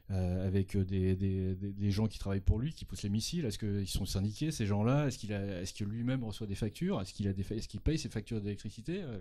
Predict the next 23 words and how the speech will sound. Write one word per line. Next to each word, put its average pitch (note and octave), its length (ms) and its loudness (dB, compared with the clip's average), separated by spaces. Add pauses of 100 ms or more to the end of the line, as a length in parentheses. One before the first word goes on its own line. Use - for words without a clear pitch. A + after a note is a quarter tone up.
(120)
construire - 280 -4
tous G#2+ 100 -10
ces G#2 100 -6
missiles ? G#2+ 300 -6 (520)
Donc C3 160 0
le, C3+ 240 4
le B2+ 120 6
concept C3 340 0
était A#2+ 160 -2
plutôt - 240 -2
rigolo, C3 320 4
quoi. G#2 220 -6 (560)
Les B2 120 2
dessins, C#3 360 2
je, C3 220 -2
je - 160 -6
trouve B2+ 200 -2
ça, C#3 180 -4 (480)
enfin, G#2+ 240 -8
c'était G2 360 -14
pas B2 120 -4
très, C3 140 -6
euh, A2+ 340 0